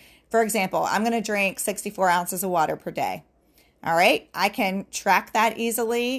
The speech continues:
It's specific, it's measurable, it's generally attainable, um, it's realistic, and, and I'm gonna check, I'm gonna check on my check marks at the end of the month and see how I'm going,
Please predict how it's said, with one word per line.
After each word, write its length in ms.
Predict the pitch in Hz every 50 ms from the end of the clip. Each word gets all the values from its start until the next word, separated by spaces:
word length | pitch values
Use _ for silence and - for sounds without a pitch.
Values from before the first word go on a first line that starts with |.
| -
It's 200 | - 180 - -
specific, 760 | - - - 170 - - 190 185 - 247 254 269 269 - - _ _ _ _ _ _ _ _
it's 260 | - 185 - - - 185
measurable, 800 | 180 175 170 160 160 - 185 185 180 202 208 208 226 320 - - _ _ -
it's 220 | - 202 190 -
generally 640 | 175 - - 196 170 190 202 208 208 202 202 202 196
attainable, 880 | - 190 185 - 202 214 185 185 185 180 175 180 180 190 208 254 - - _ _ _ _ _ _ _ _ - -
um, 560 | 190 190 180 170 170 165 160 170 175 180 - _ _ -
it's 240 | 196 190 196 -
realistic, 680 | 180 190 180 160 165 165 160 - - 175 294 339 - - _ _ -
and, 640 | 185 196 190 185 185 185 185 185 190 190 190 190 - - _ _ _ _ -
and 340 | - 196 196 190 196 190 - -
I'm 160 | 196 202 208
gonna 260 | 214 220 220 214 214
check, 460 | 220 - 269 240 247 - - - - -
I'm 140 | - 190 208
gonna 160 | 247 254 254
check 320 | 254 - - 285 240 240
on 160 | 240 226 220 214
my 160 | 208 202 202
check 320 | 202 - - 320 320 -
marks 320 | 208 196 190 190 190 - -
at 100 | 202 196
the 100 | - 190
end 120 | 202 208
of 80 | 208 190
the 60 | 208
month 300 | 214 247 285 240 240 -
and 120 | 190 202
see 100 | - 202
how 140 | 214 214 190
I'm 140 | 190 190 190
going, 400 | 240 277 277 202 190 185 175